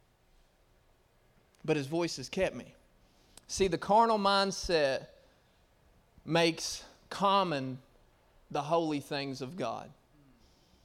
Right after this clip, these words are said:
The carnal mindset makes common the holy things of God. Ezekiel twenty-two twenty-six says this, "Her priests have violated my law and profaned my holy things.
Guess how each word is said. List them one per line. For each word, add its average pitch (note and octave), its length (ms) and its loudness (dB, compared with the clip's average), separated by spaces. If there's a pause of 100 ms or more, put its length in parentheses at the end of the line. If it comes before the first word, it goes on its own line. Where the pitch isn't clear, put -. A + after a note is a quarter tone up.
(180)
The D3 100 -4
carnal G3+ 440 2
mindset F#3 580 0
makes D#3 240 -6
common D#3 640 -2 (340)
the C#3+ 140 2
holy D3 240 0
things C#3 280 -8
of C3 100 -4
God. A#2+ 260 -2 (260)
Ezekiel F3+ 480 0
twenty-two F3+ 600 -2
twenty-six D#3+ 540 -4
says C3+ 280 -6
this, B2 260 -4 (380)
"Her F3+ 180 6
priests A#3 640 0
have E3 100 2
violated F3+ 540 6
my D#3 140 2
law D3+ 560 4 (400)
and D3 160 -4
profaned F3+ 600 0
my C#3+ 160 2
holy E3+ 380 0
things. A#2+ 640 -10